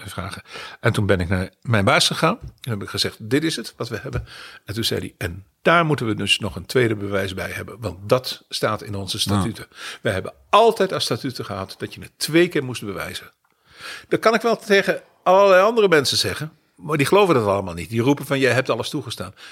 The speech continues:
Speaker 1: Zo'n ontzettende lulzwam als Max Pam in de Volkskrant... die mij voortdurend nog herinnert aan het
Speaker 2: Col-,
Speaker 1: feit.
Speaker 2: columnist,
Speaker 1: Ja,
Speaker 2: journalist,
Speaker 1: ja,
Speaker 2: ja.
Speaker 1: ja, en ja, columnisten zijn vrij om, om allemaal dingen te schrijven. Maar deze man weet echt niet waar hij het over heeft.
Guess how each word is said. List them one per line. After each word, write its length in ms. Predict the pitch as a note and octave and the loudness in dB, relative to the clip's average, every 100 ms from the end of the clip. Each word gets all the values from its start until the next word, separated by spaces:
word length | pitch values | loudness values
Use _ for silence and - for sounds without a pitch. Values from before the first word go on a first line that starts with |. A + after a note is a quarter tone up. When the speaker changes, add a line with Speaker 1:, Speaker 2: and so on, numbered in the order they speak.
| - | -6
Speaker 1:
Zo'n 200 | - C#3+ | -4 -2
ontzettende 720 | F3 C3+ - A#3+ G3+ E3 C3 | -2 0 4 4 2 2 2
lulzwam 840 | B2 D#3 G3+ D#3 A2+ G#2+ F#2+ F2+ - | 4 6 6 4 2 0 0 -10 -10
als 280 | B2 A#2 A#2 | -6 -4 -2
Max 320 | B2 B2+ - | -2 -2 -4
Pam 420 | - F#3 B2 F#2+ | 2 2 2 -6
in 100 | A2+ | -8
de 80 | G#2 | -8
Volkskrant... 560 | - D3+ - - F#2 - - - - | -8 -8 -8 -8 -10 -14 -20 -20 -6
die 140 | C3 | -2
mij 300 | B2+ A2+ G2+ - - | 2 2 0 -6 -18
voortdurend 840 | - - - A#3+ C4+ C4+ A3 D3+ A#2 | -18 -2 4 8 8 8 6 4 2
nog 280 | C3+ - | 0 0
herinnert 420 | - C3+ D3 B2+ A#2 | 0 2 2 -2 -4
aan 100 | A2 | -4
het 120 | G#2+ | 0
Speaker 2:
Col-, 80 | B2+ | 4
Speaker 1:
feit. 160 | B2 | 4
Speaker 2:
columnist, 560 | A2+ C#3+ B2 A#2+ C3 - | 4 2 2 2 0 0
Speaker 1:
Ja, 80 | D#3+ | 2
Speaker 2:
journalist, 400 | C#3 A#2+ B2+ D#3 | 4 2 -2 -4
Speaker 1:
ja, 60 | G#2 | 0
Speaker 2:
ja. 80 | |
Speaker 1:
ja, 160 | E3+ E3 | 2 2
en 200 | C3 A#2 | 2 -2
ja, 200 | C3+ - - - | -2 -6 -8 -6
columnisten 480 | D#3 B2 D3+ - | -2 2 2 2
zijn 160 | B2 B2 | 0 -2
vrij 360 | - A#2 A2+ G#2 - - | 2 4 4 0 -8 -16
om, 260 | - A2 G#2+ | -2 -2 -2
om 120 | - G#2 | -6 0
allemaal 360 | A#2 A2 G2+ F#2 | 2 2 2 0
dingen 240 | F2+ F2 | 0 0
te 80 | - | 0
schrijven. 400 | - E2+ D#2+ G#2+ - - - - | 0 0 -4 -10 -14 -16 -16 -8
Maar 100 | G#2+ | 0
deze 260 | A#2 A#2 | 4 4
man 220 | G#2 G2+ F#2+ | 4 2 2
weet 200 | F#2 F2 | 0 0
echt 240 | G2 - | -2 2
niet 260 | A2 C3 B2 | 2 2 2
waar 120 | F#2+ | -4
hij 100 | F#2 | -4
het 120 | F2+ | -4
over 260 | G2 F#2+ F#2 | -6 -6 -10
heeft. 260 | E2 - | -12 -16